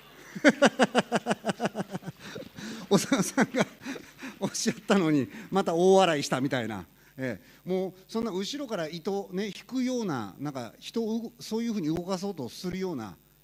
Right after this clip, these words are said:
人じゃないです。はっきり言ったら。はっきり言ったらね、あの、自分で決めろと。だからこれまでのキャリアの、あの、小沢さんと一緒にやってきたキャリアの中で、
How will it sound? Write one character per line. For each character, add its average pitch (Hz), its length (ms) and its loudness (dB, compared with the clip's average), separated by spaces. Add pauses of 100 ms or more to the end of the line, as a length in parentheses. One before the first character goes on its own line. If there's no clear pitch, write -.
人 - 160 -6
じ 139 80 -4
ゃ 110 40 -4
な 107 120 -4
い 143 40 -4
で 143 60 -2
す。 - 240 -18
は 135 80 -8
っ 131 40 -8
き - 60 -14
り 123 60 -8
言 117 80 -6
っ - 40 -20
た 104 100 -12
ら。 85 100 -16 (920)
は 156 80 -6
っ - 20 -6
き 139 60 -12
り 165 60 -2
言 151 80 -6
っ - 40 -10
た 143 80 -2
ら 113 80 -6
ね、 127 160 -6 (500)
あ 170 80 -2
の、 170 260 2
自 147 200 -2
分 202 200 0
で 196 100 2
決 202 160 -2
め 208 100 4
ろ 180 120 -4
と。 104 140 -10 (840)
だ 180 100 -2
か 156 60 0
ら 151 40 -4
こ - 180 -8
れ 269 100 -2
ま 269 160 0
で 247 100 0
の 190 140 0
キ 190 140 -4
ャ 185 40 -2
リ 180 160 0
ア 139 60 -2
の、 113 260 -8 (120)
あ 127 100 -10
の、 113 240 -10
小 156 80 -10
沢 156 120 -6
さ 165 80 -8
ん 160 40 -8
と 147 60 -10
一 127 80 -10
緒 127 80 -8
に 120 80 -6
や 131 60 -6
っ 135 40 -16
て 139 100 -12
き - 40 -16
た 127 100 -12
キ - 100 -8
ャ 143 40 -6
リ 131 80 -6
ア 117 40 -6
の 98 60 -10
中 101 200 -12
で、 92 200 -12